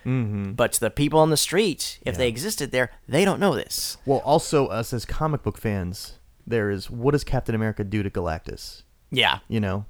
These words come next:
Speaker 1: it's like, the, yeah, the person on the street is like, "Captain America always comes out the victor."
Speaker 2: Mm-hmm.
Speaker 1: But us as comic book fans, like, "What? What is he gonna do?" <laughs> He's gonna lift a, a, a,
Speaker 2: Yeah.
Speaker 1: a truck tire and throw it at, uh,
Speaker 2: Mm-hmm.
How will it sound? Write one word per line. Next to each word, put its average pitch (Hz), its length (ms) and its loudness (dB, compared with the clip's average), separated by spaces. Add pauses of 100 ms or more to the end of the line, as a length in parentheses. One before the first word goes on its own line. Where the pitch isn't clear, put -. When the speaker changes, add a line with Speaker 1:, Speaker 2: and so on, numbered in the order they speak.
(160)
Speaker 1:
it's - 100 -10
like, 110 200 0
the, 127 160 -4
yeah, 135 160 4
the 107 120 -2
person 151 440 2
on 120 80 0
the 113 80 -2
street 196 240 0
is 120 100 -2
like, 113 200 0 (240)
"Captain 190 240 4
America 143 280 -2
always 156 440 6
comes 139 260 2
out 120 140 4
the 110 80 0
victor." 117 460 2 (220)
Speaker 2:
Mm-hmm. 110 680 -8
Speaker 1:
But 135 140 8
us 135 140 4
as 127 100 -2
comic 160 260 2
book 120 100 0
fans, 117 220 0
like, 113 160 0 (160)
"What? 240 260 0 (240)
What 220 120 0
is 359 60 0
he 339 60 0
gonna 330 180 6
do?" 359 160 10 (180)
<laughs> - 160 -10
He's 196 140 -2
gonna 190 180 10
lift 180 260 6
a, 160 120 8 (360)
a, 135 420 4
a, 127 100 8
Speaker 2:
Yeah. 156 200 10
Speaker 1:
a - 60 4
truck 170 220 6
tire 190 400 8
and 147 120 6
throw 160 300 12
it 156 80 8
at, 147 140 6
uh, - 20 -2
Speaker 2:
Mm-hmm. 143 340 2